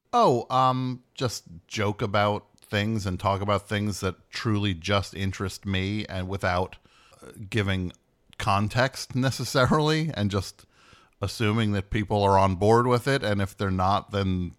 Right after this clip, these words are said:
they might have to go catch up on their end. It's not, not a ton of hand-holding with certain things, and th-, everybody seems to get about eighty percent of the references,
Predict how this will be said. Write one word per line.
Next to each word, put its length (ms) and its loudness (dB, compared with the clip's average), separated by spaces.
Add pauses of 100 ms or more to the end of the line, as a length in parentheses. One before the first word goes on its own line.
(160)
they 160 -2
might 240 -2
have 180 -2
to 80 -8
go 420 -2
catch 320 -2
up 300 0 (300)
on 180 -4
their 300 2
end. 260 0
It's 240 -6
not, 260 0 (480)
not 200 6
a 40 4
ton 300 4
of 80 2
hand-holding 960 0
with 340 -6 (120)
certain 360 -2
things, 600 -2
and 400 0 (260)
th-, 100 -6 (120)
everybody 640 2
seems 420 -2
to 120 -6
get 320 0
about 460 0
eighty 300 -4
percent 440 -2
of 120 -2
the 100 -2
references, 880 -2